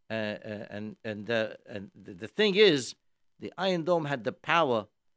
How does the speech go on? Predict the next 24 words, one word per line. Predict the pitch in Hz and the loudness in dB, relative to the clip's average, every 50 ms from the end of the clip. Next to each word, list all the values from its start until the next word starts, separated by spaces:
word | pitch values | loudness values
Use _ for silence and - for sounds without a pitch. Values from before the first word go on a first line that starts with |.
| _ _ _ _ _ | _ _ _ _ _
to, | - - 143 135 131 127 123 123 120 117 - _ _ _ _ _ _ _ _ - 123 | -10 -4 0 0 2 2 0 0 -2 -4 -8 _ _ _ _ _ _ _ _ -8 -6
uh, | 120 117 - - - - - | -6 -6 -6 -8 -12 -14 -12
locate | - 120 117 113 147 175 175 - - 165 160 160 151 151 - _ _ _ _ _ _ - | -10 -6 -2 0 2 0 0 -2 -2 -2 0 0 0 -2 -8 _ _ _ _ _ _ -8
the | 117 117 117 - - | -6 -4 -4 -4 -4
rocket | 143 135 165 175 170 - 147 139 120 - _ _ _ _ _ _ _ _ _ - | -2 0 2 2 2 2 0 -2 -2 -4 _ _ _ _ _ _ _ _ _ -6
immediately | 135 135 143 180 240 269 262 240 180 - 180 170 - | -2 0 4 4 4 4 4 0 0 0 0 0 0
as | - 147 151 143 139 123 - - - | 0 0 0 0 0 0 -4 -6 -8
it's | 139 120 - - - | -8 -8 -8 -8 -6
launched, | 143 156 156 135 131 135 - - - - _ _ _ _ _ _ _ _ _ _ _ - | -2 -2 0 0 -2 -2 -6 -8 -10 -12 _ _ _ _ _ _ _ _ _ _ _ -6
and | 135 127 | -4 -2
it | 123 123 - - | -2 -4 -4 -6
calculates | - - 180 214 226 - - 185 175 151 135 113 117 117 - - - - - _ _ _ _ _ _ _ _ _ _ _ _ _ _ _ _ _ _ _ _ - | -2 0 0 0 0 0 -2 0 0 2 0 0 -2 -4 -4 -6 -6 -6 -8 _ _ _ _ _ _ _ _ _ _ _ _ _ _ _ _ _ _ _ _ -8
approximately | - _ - 170 170 190 - - - 175 175 175 170 - 156 156 147 143 143 - _ _ _ _ | -8 _ 2 2 2 2 0 -2 -2 0 0 -2 -2 0 2 4 4 2 2 -4 _ _ _ _
where | - 123 156 170 165 151 - - | 0 4 6 6 6 4 2 -2
it's | 143 127 95 - | -6 -6 -6 -4
going | - 139 147 147 143 120 | -2 -2 0 0 -2 -4
to | - - 123 123 123 - _ - | -4 -2 -2 -2 -4 -8 _ -14
land. | 104 95 107 120 107 87 90 113 160 170 170 _ _ _ _ _ _ _ _ _ _ _ _ _ _ _ _ _ _ _ _ - | -10 -4 -2 -2 0 0 -2 -4 -6 -8 -10 _ _ _ _ _ _ _ _ _ _ _ _ _ _ _ _ _ _ _ _ -2
And | 143 139 139 | 0 0 0
if | 123 120 | 0 -2
it's | 135 117 - - - | -4 -4 -4 -4 -2
landing | 147 175 190 196 180 165 165 156 151 139 - _ - | 2 2 4 4 4 2 0 0 0 -2 -6 _ -4
in | 147 139 139 | -2 0 2
an | 135 135 | 0 0